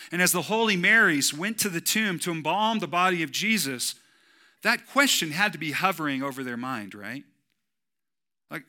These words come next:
who's gonna roll away the stone? Who, who will roll away the stone so we can get in and take care of Jesus' body? The, the stone that buries the dead, the stone that reads,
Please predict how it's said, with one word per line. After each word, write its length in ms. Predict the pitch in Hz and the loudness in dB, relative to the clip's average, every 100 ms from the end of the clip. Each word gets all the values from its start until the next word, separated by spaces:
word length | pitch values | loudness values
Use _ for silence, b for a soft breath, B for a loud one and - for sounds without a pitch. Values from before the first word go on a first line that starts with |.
| - | -6
who's 180 | 220 | -4
gonna 140 | 262 285 | -2 -2
roll 200 | 151 190 | -2 -2
away 160 | 175 | -2
the 100 | 185 | -2
stone? 540 | 120 - 175 262 - - _ _ _ _ _ _ _ _ _ _ _ _ - | 0 0 -2 -8 -10 -14 _ _ _ _ _ _ _ _ _ _ _ _ -2
Who, 220 | 277 - 165 | -2 -2 -2
who 140 | 254 | 0
will 160 | 311 175 | 0 0
roll 340 | 202 240 262 | 0 0 2
away 240 | 190 214 | 2 2
the 120 | 220 175 | 2 2
stone 500 | - 220 269 233 151 | 2 2 0 0 -2
so 120 | 180 | -2
we 120 | 214 | -2
can 240 | 214 165 B B B B | -2 -2 B B B B
get 200 | 131 220 | 0 2
in 220 | 214 277 226 | 4 4 4
and 140 | 160 | 2
take 240 | - 220 | 0 0
care 200 | - 254 | 2 2
of 80 | 226 | 2
Jesus' 500 | 143 240 180 156 143 | 2 0 2 -2 -4
body? 480 | 120 202 277 175 107 _ _ _ _ _ _ _ _ _ b b | -2 0 0 0 -6 _ _ _ _ _ _ _ _ _ b b
The, 120 | 180 202 170 | -10 -8 0
the 80 | 196 | 6
stone 420 | - - 269 285 | 6 8 6 6
that 180 | 233 143 | 4 6
buries 420 | 220 269 226 170 | 6 8 6 4
the 120 | 170 | -2
dead, 440 | 165 220 254 147 131 | 4 6 8 6 4
the 80 | |
stone 380 | 175 - 247 269 | 4 6 6 6
that 180 | 233 175 | 6 6
reads, 520 | 226 247 202 - - | 8 10 10 6 0